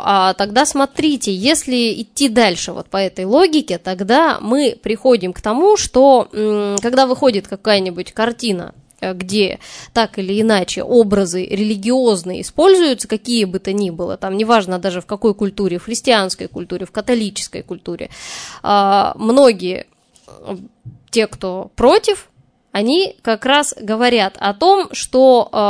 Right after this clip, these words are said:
э, этот фильм наносит вред вашей душе. Поэтому не смотрите там, избегайте, не ходите в кинотеатры и вообще нельзя, нельзя, нельзя.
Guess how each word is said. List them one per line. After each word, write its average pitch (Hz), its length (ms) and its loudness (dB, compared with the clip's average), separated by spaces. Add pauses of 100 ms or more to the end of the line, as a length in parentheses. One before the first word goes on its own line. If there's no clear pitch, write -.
(160)
э, - 40 4
этот 294 400 2
фильм 349 400 2 (160)
наносит 240 840 2
вред 214 480 2 (220)
вашей 240 580 0
душе. 208 500 -6 (360)
Поэтому 294 720 4
не 233 380 6
смотрите 277 640 4
там, 185 320 -2
избегайте, 220 600 2
не 220 100 -2
ходите 214 420 -4
в - 40 -20
кинотеатры 220 600 0
и 185 40 0
вообще 180 300 -2
нельзя, 226 340 2
нельзя, 214 360 0
нельзя. 202 440 -4